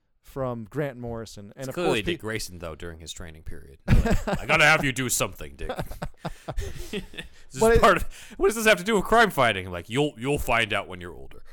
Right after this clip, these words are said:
Speaker 1: But, uh, the, that's not the, but the, of course, you can't,
Speaker 2: <laughs>
Speaker 1: you can answer that question, but it's not the point of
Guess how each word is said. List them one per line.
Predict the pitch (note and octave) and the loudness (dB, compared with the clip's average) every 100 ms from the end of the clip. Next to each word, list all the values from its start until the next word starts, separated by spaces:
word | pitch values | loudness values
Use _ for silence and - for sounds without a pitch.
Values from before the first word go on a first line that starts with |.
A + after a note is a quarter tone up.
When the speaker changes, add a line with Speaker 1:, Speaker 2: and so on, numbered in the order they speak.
| C#3+ | -8
Speaker 1:
But, | F3 | -8
uh, | F3 | -4
the, | F3+ | -4
that's | F3 G3 G3 | 0 0 0
not | G3+ | -2
the, | F3 - | -4 -4
but | F#3 | -4
the, | F#3+ - - | -4 -6 -8
of | - | -2
course, | A#3 A3+ - | 2 2 0
you | |
can't, | G#3 G3+ A3 G#3+ - | 0 2 2 0 -2
Speaker 2:
<laughs> | |
Speaker 1:
you | G3+ | -6
can | - A3+ A3+ - | 0 2 2 0
answer | G3 G3+ F#3 | -2 -2 0
that | E3+ - | -2 0
question, | F3+ F3 D3 C#3 | 2 2 0 -6
but | C#3 | -6
it's | C#3 - | -8 -10
not | D#3+ D3+ | -6 -6
the | C#3+ | -6
point | - - F3+ E3+ D3 - - _ _ _ - | -2 0 0 -2 -6 -12 -14 _ _ _ -6
of | C#3+ A#2 | -4 -6